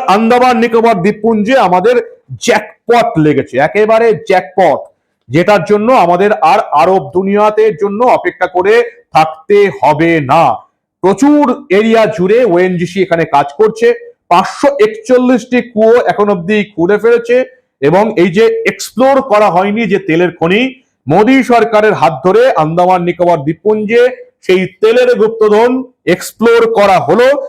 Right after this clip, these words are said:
এবং জ্যাকপট, একেবারে আরেকটা গায়ানা হয়ে গেল আমাদের এই আন্দামান সি। এখন দেখার কথা যে আগামী কয়েক বছরের মধ্যে এই তেলের খনি, তেলের ভান্ডার ভারতীয়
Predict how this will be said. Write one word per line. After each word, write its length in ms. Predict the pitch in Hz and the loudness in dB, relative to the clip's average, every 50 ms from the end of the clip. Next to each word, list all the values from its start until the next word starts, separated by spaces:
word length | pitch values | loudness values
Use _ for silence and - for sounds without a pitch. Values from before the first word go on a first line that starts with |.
| - - - | -10 -6 -4
এবং 200 | 135 151 208 254 226 156 - | -2 0 0 0 -2 -4 -4
জ্যাকপট, 420 | - 180 180 - - 123 110 - - - _ _ _ _ _ _ _ _ _ _ _ _ _ _ _ _ _ - | -4 -4 -4 -4 -4 -6 -6 -6 -10 -20 _ _ _ _ _ _ _ _ _ _ _ _ _ _ _ _ _ -4
একেবারে 440 | 117 143 - 202 190 196 214 233 269 269 - - | -2 0 0 2 2 2 2 2 2 0 0 0
আরেকটা 400 | 156 180 202 202 202 - 240 233 196 143 - | 2 2 2 0 -2 0 0 0 0 0 0
গায়ানা 400 | 151 156 170 190 208 226 254 262 214 | 0 2 2 2 2 2 0 0 2
হয়ে 220 | 196 226 226 214 226 | 2 2 2 2 2
গেল 120 | 233 233 247 269 262 262 - - - | 2 2 0 0 -2 -4 -8 -4 -2
আমাদের 400 | 139 165 180 196 208 214 226 233 - - | 0 0 2 0 0 0 0 0 0 0
এই 160 | 175 190 214 247 - - 156 | 0 0 0 -2 -4 -2 -2
আন্দামান 560 | 156 165 175 170 170 180 180 175 180 180 175 170 - | -2 0 0 0 0 0 2 2 0 0 0 -4 -8
সি। 260 | - - 185 190 185 165 135 117 95 - _ _ _ _ _ _ _ _ _ _ _ - - | -6 -4 -2 0 0 0 -2 -4 -8 -14 _ _ _ _ _ _ _ _ _ _ _ -4 -2
এখন 180 | 123 135 143 139 | 0 0 0 2
দেখার 300 | 123 147 170 - 233 247 | 2 0 2 2 2 2
কথা 260 | 233 240 247 247 254 262 262 262 - - - _ _ - | 2 0 2 2 2 0 0 -2 -6 -16 -20 _ _ -6
যে 120 | 120 160 180 175 | -2 0 2 2
আগামী 320 | 175 180 202 220 220 226 226 226 | 2 2 2 0 0 0 -2 0
কয়েক 260 | - 185 196 214 208 185 | 0 0 0 0 0 0
বছরের 400 | 208 220 220 226 220 226 220 202 | 0 0 0 0 0 0 0 0
মধ্যে 360 | 185 185 214 208 175 214 196 165 156 160 190 208 - - _ _ _ - | 0 0 0 0 0 0 0 0 0 -2 -2 -4 -6 -8 _ _ _ -2
এই 160 | 151 175 202 202 - | -2 0 0 -2 0
তেলের 320 | 196 196 208 214 226 226 220 220 | 0 0 2 2 2 2 0 0
খনি, 260 | 226 208 214 214 220 226 226 226 | -2 -2 -2 0 0 -2 -2 -2
তেলের 280 | 190 185 202 202 202 185 | -2 0 0 0 0 0
ভান্ডার 460 | 160 175 190 190 196 190 202 190 180 170 147 | 0 -2 -2 -2 0 0 2 2 2 2 0
ভারতীয় 400 | 131 - 190 202 196 208 208 | 0 0 0 0 -2 -2 -2